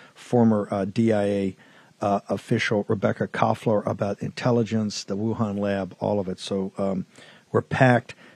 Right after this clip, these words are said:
This hour, I wanna start. I've got, uh, Congressman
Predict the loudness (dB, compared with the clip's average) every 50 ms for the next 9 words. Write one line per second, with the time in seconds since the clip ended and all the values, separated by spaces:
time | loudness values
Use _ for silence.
0 | _ _ 6 6 6 8 8 10 10 10 10 10 8 8 6 2 0 4 6 6
1 | 6 6 4 2 0 0 0 0 0 0 0 0 0 -4 -6 -6 -2 0 2 2
2 | 2 2 2 2 2 2